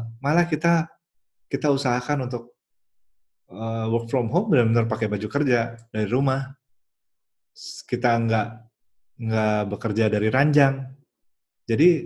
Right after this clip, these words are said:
jadi pada dasarnya untuk sekarang ini behavior waktunya itu sama, jam sembilan pagi cek email, jam sepuluh pagi cek email.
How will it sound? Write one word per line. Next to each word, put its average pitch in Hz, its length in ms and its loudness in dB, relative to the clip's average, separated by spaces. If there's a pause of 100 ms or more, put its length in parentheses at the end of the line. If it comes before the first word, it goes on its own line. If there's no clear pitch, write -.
jadi 143 160 2
pada 123 240 2
dasarnya 123 640 0
untuk 117 160 -8
sekarang 117 320 -2
ini 160 160 0
behavior 120 560 2
waktunya 117 560 0
itu 185 320 -2
sama, 131 480 -2
jam 101 160 -6
sembilan 101 240 -8
pagi 104 320 -4
cek 101 240 -10
email, 117 560 0
jam 101 80 -6
sepuluh - 320 -14
pagi 107 180 -8
cek 104 220 -12
email. 110 480 -4